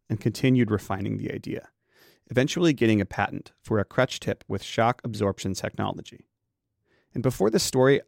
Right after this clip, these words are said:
I had never considered the bottom tip of the crutch as the thing that needed to change. But it makes sense. If the bottom weight-bearing part doesn't work, nothing else matters.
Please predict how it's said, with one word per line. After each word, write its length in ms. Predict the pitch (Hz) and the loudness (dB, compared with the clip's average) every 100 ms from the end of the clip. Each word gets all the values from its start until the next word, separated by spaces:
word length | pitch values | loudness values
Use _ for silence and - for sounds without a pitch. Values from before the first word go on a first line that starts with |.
| _ - | _ -8
I 80 | |
had 100 | 156 | 0
never 200 | 175 151 | 2 2
considered 540 | 143 120 - 120 107 98 | 0 0 2 0 0 -2
the 120 | 92 _ | -8 _
bottom 300 | 101 104 101 | 0 2 2
tip 260 | - - - | 0 -4 -4
of 100 | - | -10
the 80 | - | -12
crutch 380 | - 101 101 | -4 -4 -2
as 160 | - 104 | -6 -4
the 100 | 107 | -4
thing 280 | - 113 110 | 0 2 4
that 120 | 107 | 4
needed 300 | 110 101 92 | 4 2 0
to 80 | - | -6
change. 580 | - 110 104 - - _ _ _ _ _ - | -6 -4 -4 -6 -14 _ _ _ _ _ -4
But 80 | 139 | 0
it 40 | |
makes 180 | 147 - | 2 4
sense. 400 | 165 113 - - _ _ _ _ | 2 2 -2 -10 _ _ _ _
If 100 | - | -4
the 80 | 123 | -2
bottom 400 | 107 110 123 143 | 4 4 6 6
weight-bearing 640 | 104 95 117 - 123 117 104 | 4 4 2 4 4 4 2
part 320 | 120 107 101 | 2 0 0
doesn't 320 | 110 104 - | 0 0 0
work, 360 | 107 113 - _ _ _ - | 0 -2 -4 _ _ _ -10
nothing 420 | 98 101 110 107 | -2 -2 2 2
else 200 | 107 - | 2 2
matters. 500 | 107 110 - - - | 0 0 -2 -16 -20